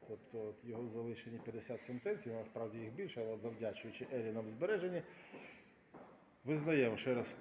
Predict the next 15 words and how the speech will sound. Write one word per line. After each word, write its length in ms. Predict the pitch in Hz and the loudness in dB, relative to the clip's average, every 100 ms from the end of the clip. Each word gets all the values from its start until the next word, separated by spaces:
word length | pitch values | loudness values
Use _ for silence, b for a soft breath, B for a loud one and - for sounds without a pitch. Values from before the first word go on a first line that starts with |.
| - - | -12 -2
поклоняємось 760 | 131 131 143 135 123 113 113 - | 0 2 4 8 8 8 4 0
перед 380 | - 120 117 - | 2 2 2 4
талантом 560 | 131 160 165 160 156 - B B - - - - - - - - - - | 8 8 6 4 0 0 B B -14 -14 -18 -20 -20 -20 -18 -18 -12 -4
Григорія 540 | 120 123 131 127 123 | 2 4 6 6 6
Сковороди, 680 | - - 131 127 123 135 156 131 - | 2 0 4 4 4 4 2 0 -4
до 100 | 113 | 0
речі, 260 | 110 101 104 | 2 2 -2
тризуб, 400 | - 143 139 131 131 - - - - - | -2 -2 0 -2 -4 -16 -16 -16 -14 -2
Володимировий 680 | 123 131 127 113 110 107 104 | 2 4 4 4 4 2 0
тризуб 420 | 135 151 123 - | 0 0 0 -6
з 60 | |
хрестом. 480 | - 120 - 151 151 - B B B B 123 | -4 -4 0 0 0 -4 B B B B -6
Нагадаємо, 600 | 110 120 113 101 98 98 | -2 2 4 4 2 -4
що 600 | - - 101 98 98 98 98 | -8 -4 -2 0 0 0 -2
сам 420 | - 120 107 | -2 2 2